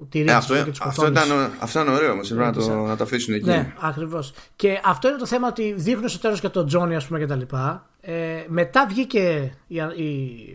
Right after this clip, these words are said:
Speaker 1: η ανακοίνωση ότι το παιχνίδι είναι από το, από το PlayStation τέσσερα, το demo, το
Speaker 2: Μμ.
Speaker 1: edited. Και, και λέω, «What?»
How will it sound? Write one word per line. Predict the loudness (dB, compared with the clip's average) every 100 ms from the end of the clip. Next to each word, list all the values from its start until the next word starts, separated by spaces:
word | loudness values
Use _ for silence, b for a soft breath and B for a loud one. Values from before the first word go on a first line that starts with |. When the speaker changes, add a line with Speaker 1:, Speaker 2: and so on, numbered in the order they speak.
| -20 -12
Speaker 1:
η | -6
ανακοίνωση | -2 0 -2
ότι | -2
το | -2
παιχνίδι | 0 2 2
είναι | 2
από | 0 -2
το, | -2
από | -4
το | -2 -2
PlayStation | -2 -2 -4
τέσσερα, | -2 -2 -2 -4 -6 -10 _ _
το | -6 -4
demo, | -6 -8 -16 _ _ _ _ _ _ _ _ _
το | 0
Speaker 2:
Μμ. | 4 4
Speaker 1:
edited. | 2 -4 -8
Και, | -6 -6 -8 -6
και | 0
λέω, | 2 0 -4 _ _ _ _ -4
«What?» | -2